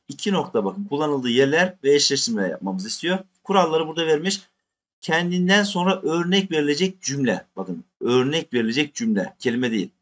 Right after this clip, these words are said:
Bakın buraya A'yı yazarsın. Direkt karşısındaki çünkü. Sıfatlar ikiye ayrılır. Bakın ikiye ayırmış. Niteleme sıfatları ve belirtme sıfatları.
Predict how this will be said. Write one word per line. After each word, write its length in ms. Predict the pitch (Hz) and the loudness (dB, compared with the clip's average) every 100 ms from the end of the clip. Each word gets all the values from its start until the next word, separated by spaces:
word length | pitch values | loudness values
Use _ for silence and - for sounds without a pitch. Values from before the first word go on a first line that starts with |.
| _ _ - | _ _ -12
Bakın 180 | 117 | -8
buraya 220 | 143 170 156 | -4 0 6
A'yı 280 | 147 147 | 6 6
yazarsın. 480 | 139 107 95 90 147 | 4 0 -2 -6 -6
Direkt 220 | 143 147 | -2 -2
karşısındaki 480 | 139 120 - 208 196 | 0 0 0 -4 -8
çünkü. 200 | - - | -12 -14
Sıfatlar 480 | - - 165 165 185 | -6 -4 -2 -2 -4
ikiye 240 | 170 - 156 | -4 0 4
ayrılır. 460 | 120 101 143 175 - | 4 4 0 0 -10
Bakın 220 | 208 208 | -12 -10
ikiye 300 | - - 135 | -8 0 2
ayırmış. 380 | 131 127 160 - _ _ | 4 2 -2 -4 _ _
Niteleme 380 | 139 135 139 120 | -8 0 2 2
sıfatları 680 | 110 - 123 123 135 165 180 _ _ 117 | -2 -2 -4 0 4 4 2 _ _ 0
ve 300 | 147 180 151 | 2 2 -2
belirtme 320 | 123 110 95 | -2 -2 -6
sıfatları. 420 | 85 73 71 _ | -10 -12 -16 _